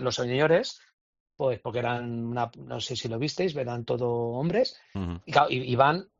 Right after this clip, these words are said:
Speaker 1: y van, y si alguno iba hasta con tasa de positiva de alcohol, pero les ponía la sanción administrativa, pero seguían circulando, porque no le puedo quitar el permiso de conducir.
Speaker 2: Claro.
Speaker 1: El, yo creo que esta norma que se ha aprobado, que también es un poco homogeneizar todas las pruebas de examen de conducir en toda Europa,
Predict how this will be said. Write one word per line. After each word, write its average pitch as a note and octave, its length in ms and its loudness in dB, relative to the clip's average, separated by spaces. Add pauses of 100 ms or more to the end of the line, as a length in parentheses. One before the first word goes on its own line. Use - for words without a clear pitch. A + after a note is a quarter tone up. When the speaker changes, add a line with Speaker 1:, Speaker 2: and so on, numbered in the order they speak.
Speaker 1:
y B2+ 120 -4
van, D#3+ 380 4
y B2 140 -8
si - 120 -6
alguno A#2 260 2
iba C#3 200 6
hasta C3+ 240 2
con A#2+ 180 0
tasa C3 200 0
de B2+ 80 4
positiva C3 420 0
de C3+ 80 6
alcohol, F#3 320 2 (680)
pero C3 240 2
les B2 120 0
ponía B2+ 260 4
la C#3+ 100 8
sanción D3+ 300 2
administrativa, E3 480 4
pero B2+ 140 0
seguían D#3 280 4
circulando, C#3 460 0
porque B2 220 -2
no E3 80 4
le E3+ 40 4
puedo E3 140 4
quitar B2+ 160 0
el A2+ 80 -2
permiso A2 300 -2
de - 20 -10
conducir. G#2+ 400 -8 (260)
Speaker 2:
Claro. E2+ 160 -4
Speaker 1:
El, D3 280 4
yo G#3+ 120 6
creo A3 160 2
que F3 460 4
esta E3+ 920 4
norma G#3 400 4
que D#3+ 120 -4
se - 80 0
ha - 20 6
aprobado, D#3 360 4 (280)
que A#2+ 120 -4
también C3+ 260 2
es D3+ 80 0
un D3+ 80 0
poco D#3 180 4
homogeneizar C#3 880 0
todas C#3+ 340 0
las C3 200 0
pruebas C#3+ 340 2
de C3 80 -4
examen C#3+ 260 -4
de C3 120 -4
conducir C3 400 -4
en B2 80 -6
toda C3 280 0
Europa, F#3+ 440 2